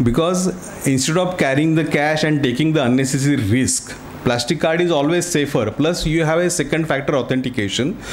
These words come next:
so you can use a pin. That means if somebody has stolen your bag with a currency cash, you have lost it. You can't do anything about that. You may go to the police, file F I R and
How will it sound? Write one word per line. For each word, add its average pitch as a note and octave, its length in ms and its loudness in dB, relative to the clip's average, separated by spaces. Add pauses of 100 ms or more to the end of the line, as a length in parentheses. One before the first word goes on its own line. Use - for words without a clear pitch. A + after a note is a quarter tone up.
(180)
so C#3+ 120 2
you C#3 100 2
can D#3+ 220 2
use E3+ 220 0
a F#3 60 0
pin. C3+ 400 -2 (600)
That B2+ 240 0
means F3 220 0
if F3+ 120 -2
somebody D#3+ 460 0
has E3 180 0
stolen D#3+ 380 0
your E3 180 2
bag C#3 340 0
with D3+ 160 0
a D3+ 60 0
currency C#3 460 0
cash, D3 280 0
you D3+ 100 0
have D3+ 100 0
lost C#3 280 -2
it. - 200 -6 (920)
You A#2+ 120 0
can't C#3+ 240 2
do C#3+ 80 2
anything A#2+ 420 2
about F#2+ 300 0
that. E2 240 -4 (120)
You A#2 140 2
may C3 140 2
go B2+ 160 2
to B2 100 -2
the B2 140 2
police, A#2+ 360 0
file A#2 280 0
F G#2+ 140 0
I A2+ 160 0
R A2 40 0
and A2 340 -2